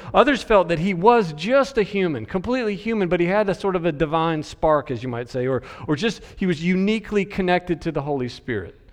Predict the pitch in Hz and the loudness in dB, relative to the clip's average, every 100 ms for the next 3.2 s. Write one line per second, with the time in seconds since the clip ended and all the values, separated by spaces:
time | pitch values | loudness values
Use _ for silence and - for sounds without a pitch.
0 | - - 170 160 196 202 190 - 180 160 | -12 2 2 4 6 4 4 4 4 6
1 | 156 147 156 143 143 113 104 104 - - | 6 4 4 0 0 -2 -10 -12 -20 -20
2 | - - 131 120 120 131 123 107 101 - | -20 -8 -6 -6 -6 -6 -6 -10 -10 -8
3 | 95 104 | -10 -10